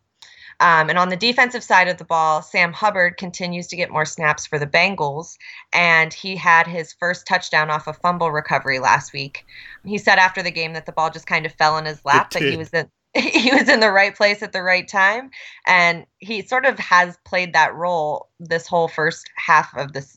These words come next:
Speaker 1: or first half of his rookie season. Um, he's been in the right place at the right time, and he's starting to really earn, you know, extra snaps and more respect from his veteran teammates. There are s-, a few new Buckeye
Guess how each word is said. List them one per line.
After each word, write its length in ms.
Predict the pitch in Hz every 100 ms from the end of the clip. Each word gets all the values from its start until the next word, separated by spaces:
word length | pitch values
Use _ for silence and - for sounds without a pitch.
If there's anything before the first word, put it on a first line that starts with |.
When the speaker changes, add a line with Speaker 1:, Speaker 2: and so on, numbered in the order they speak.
| -
Speaker 1:
or 320 | 160 156 143 - - _
first 180 | - 180
half 220 | 196 170
of 80 | 156
his 160 | 151 147
rookie 240 | 147 135
season. 500 | - 185 165 85 78 - - - -
Um, 280 | 139 123 139
he's 160 | 170
been 140 | 147 165
in 80 | 156
the 80 |
right 200 | 151 160
place 200 | - 165
at 120 | 175 165
the 60 |
right 200 | 151 151
time, 320 | 165 170 175
and 80 | 151
he's 120 | 147
starting 300 | - 156 151
to 80 | 147
really 280 | 143 151 151
earn, 460 | - 151 147 147 147 _
you 140 | -
know, 100 | 143 -
extra 300 | 151 - 143
snaps 500 | - 180 175 170 -
and 240 | 139 139 - -
more 200 | 165 156
respect 380 | 147 - 160 -
from 140 | 147
his 100 | 139
veteran 540 | 135 110 139 135 135 139
teammates. 640 | 151 151 67 - - - - - - - - - -
There 160 | 196 185
are 20 |
s-, 160 | 185 -
a 60 | 202
few 240 | - 254
new 140 | 247 214
Buckeye 360 | 202 208 185